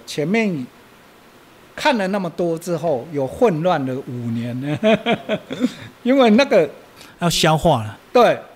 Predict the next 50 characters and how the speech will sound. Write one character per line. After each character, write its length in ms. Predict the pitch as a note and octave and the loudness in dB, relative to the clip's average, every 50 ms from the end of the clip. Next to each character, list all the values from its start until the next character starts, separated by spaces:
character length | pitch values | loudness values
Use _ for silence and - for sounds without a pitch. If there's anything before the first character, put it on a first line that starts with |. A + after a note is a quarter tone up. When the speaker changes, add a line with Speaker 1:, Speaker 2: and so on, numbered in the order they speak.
| - - _ - | -20 -20 _ -10
Speaker 1:
你 140 | F#3 G3 A#3+ | -4 -2 0
一 120 | D4 D#4+ | 0 0
出 260 | D#4 - F#4+ D#4+ D#4 | 2 2 2 2 2
手 240 | D#4 - F#3 D#3 B3+ | 2 2 2 2 2
就 200 | - - G#3+ G3+ | 0 0 0 0
会 200 | F#3 - A#3 G3+ F3 | 2 4 2 2 2
别 220 | - - D3+ D#3 | 2 0 0 2
人 180 | D#3+ E3 D#3 D3+ | 2 2 0 0
的 80 | D3+ | 0
影 320 | C#3+ D3 D3 C3+ B2 B2 B2 - | -2 -2 -4 -6 -6 -6 -8 -10
子， 180 | - C3 B2 B2 - - - - - - - - - - - - - - | -10 -12 -12 -12 -14 -18 -20 -20 -20 -20 -20 -20 -20 -20 -20 -20 -12 -6
那 100 | G3 A3 | -4 0
个 120 | A3+ F3 | 0 2
就 240 | - G#3 F#3+ E3 C#3 | 2 4 4 4 2
很 240 | - - D#3 C3 A#2 | 0 -4 -6 -6 -6
多， 320 | - - D3+ D3+ C#3 D3+ F3+ - - | -4 -2 -2 0 0 -2 -4 -8 -10
嗯， 180 | C#3+ B2 A2 A2 - - - - - - | -10 -10 -10 -10 -16 -20 -20 -20 -10 -2
而 100 | G3+ A#3+ | 0 0
且 380 | B3+ C4 G#3+ E3 C#3+ C#3 C3 - - - - _ - - - - - _ _ _ - - - | 2 4 2 2 2 -2 -4 -8 -14 -20 -20 _ -20 -14 -14 -14 -14 _ _ _ -20 -20 -18
会 380 | - - - C#4 A3 D#3+ C3+ - - - _ _ _ _ _ _ _ _ _ _ _ - - - | -8 2 2 4 4 2 0 -6 -12 -20 _ _ _ _ _ _ _ _ _ _ _ -20 -16 -6
觉 200 | - F#3 F3 F#3+ | -2 0 0 0
得 160 | F#3 F3+ D#3+ | 2 0 -2
不 220 | D#3 - - B3+ A#3 | -2 -2 -4 -6 -4
知 140 | A3+ - | 0 2
道 200 | A3+ A3 G#3+ F3+ | 4 4 4 2
怎 180 | - - - B2+ | 0 -2 -4 -4
么 160 | A2+ A#2 C3 | -4 -4 -6
下 340 | B2+ - - G#3 E3 B2 G#2+ | -6 -2 -2 -2 -2 -2 -6
手， 280 | - - - C#3+ A2 F#2+ - - - - - - - - - - - - - | -10 -12 -12 -12 -12 -14 -16 -20 -20 -20 -20 -20 -20 -20 -20 -20 -20 -16 -6
因 180 | F#3+ G#3+ A#3 A#3+ | -4 -2 0 2
为 120 | A#3+ G3+ D#3+ - | 2 0 0 0
真 220 | - G3 F#3 F#3+ | 0 -2 0 0
的 160 | F#3 E3 C#3+ | 0 -2 -2
是 300 | C3 - - E3 C#3+ B2+ A2 - - - F#3+ E3+ | -4 -6 -8 -8 -8 -8 -10 -12 -16 -12 -8 -2
人 160 | F#3 G#3 A#3+ B3+ | 0 2 2 2
还 100 | - A3+ | 0 0
没 160 | G#3+ A3+ G3+ | 0 0 0
消 220 | F#3 - A3+ G3+ G3+ | 0 2 2 2 2
化 240 | G3+ B3 G#3+ F3+ | 2 2 2 2
完 220 | D#3+ C#3+ B2+ B2+ C3+ | 2 -2 -4 -6 -6
的 120 | D3 D3 | -6 -6
时 160 | C#3+ - - | -6 -4 -2
候， 180 | D3 D3+ D3+ D3 | 0 0 2 0
人 260 | C#3+ C#3 C#3+ D3+ F3+ G3+ | 0 -2 -4 -4 0 0
的 100 | G3+ F3+ | 0 -2
思 220 | - - G3 F#3+ | -2 -4 -6 -6
考 200 | F3+ - C3 A#2 | -6 -6 -10 -10
是 220 | A#2+ - F3+ E3+ | -10 -8 -8 -8
有 220 | E3 D3 A#2+ G2+ A2 | -6 -6 -6 -8 -8
限 280 | - - - D#3+ C#3+ | -12 -10 -6 -6 -6